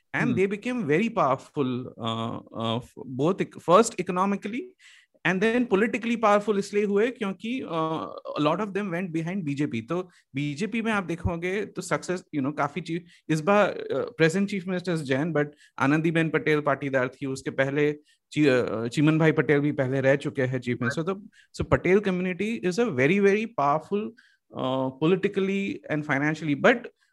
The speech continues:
Speaker 1: उसमें ऐसे भी तबके हैं जो, जो हर, हर जो एक कम्युनिटी में होते हैं जो इकोनॉमिकली बैकवर्ड है। और उसके लिए अलग सॉल्यूशंस है। वो रिजर्वेशन में, मेरी जितनी समझ है, उसके लिए reservation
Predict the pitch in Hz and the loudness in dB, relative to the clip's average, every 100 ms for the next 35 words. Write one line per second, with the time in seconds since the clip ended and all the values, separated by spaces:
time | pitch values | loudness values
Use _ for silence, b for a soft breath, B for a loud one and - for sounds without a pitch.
0 | - 185 180 220 233 240 - 196 226 233 | -4 -4 -2 0 0 0 2 2 4 2
1 | 233 208 - 202 196 240 202 196 202 208 | 2 0 0 -2 -2 -4 -2 0 2 0
2 | - - - 165 185 202 202 - 220 226 | -6 -16 -14 0 4 4 2 2 2 2
3 | - _ b b - 214 226 175 196 190 | -4 _ b b 2 4 4 4 4 4
4 | 190 175 180 180 185 175 170 156 220 349 | 0 -4 -4 -2 -2 0 -2 -2 -4 -6
5 | - 196 214 240 - _ b b _ - | -6 0 2 2 -4 _ b b _ -4
6 | 214 240 240 233 214 160 117 107 120 107 | 2 4 6 4 2 4 4 2 0 0
7 | 110 107 - _ _ _ 139 175 185 B | -2 -6 -10 _ _ _ 6 6 6 B
8 | B - 165 - 233 240 247 226 240 240 | B -2 0 2 2 2 4 6 6 4
9 | 208 156 127 131 120 127 120 120 123 113 | 2 2 2 0 0 0 0 -2 -4 -2
10 | 123 123 180 196 202 208 208 190 - 160 | 0 2 6 4 4 0 -2 -4 -4 0
11 | 165 - - 151 156 190 170 170 190 175 | 0 -2 -4 2 4 4 0 -2 -2 0
12 | 170 165 208 208 202 220 135 131 185 190 | 0 0 -2 -4 -4 -2 0 2 4 4
13 | 185 190 | 2 -4